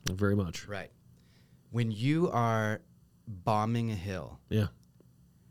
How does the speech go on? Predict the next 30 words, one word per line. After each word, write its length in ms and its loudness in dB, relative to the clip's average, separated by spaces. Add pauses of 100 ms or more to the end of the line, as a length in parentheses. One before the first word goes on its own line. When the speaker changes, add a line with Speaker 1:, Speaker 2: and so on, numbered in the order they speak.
(160)
Speaker 2:
you're 220 -2
flying. 520 -2
I 40 -4
mean, 140 -2
how 160 -2
fast 320 -2
can 120 -2
you 80 -4
get 120 -4
on 100 -4
a 40 -6
bicycle 360 -6
bombing 300 -6
a 20 -8
hill? 140 -10
Forty, 420 -4
forty 360 4
miles 240 10
an 120 12
Speaker 1:
Maybe 260 12
Speaker 2:
hour? 40 12
Speaker 1:
forty. 320 6
Well, 200 10
that 80 10
would 100 10
have 100 10
to 80 6
be 100 10
a 60 12
very, 260 10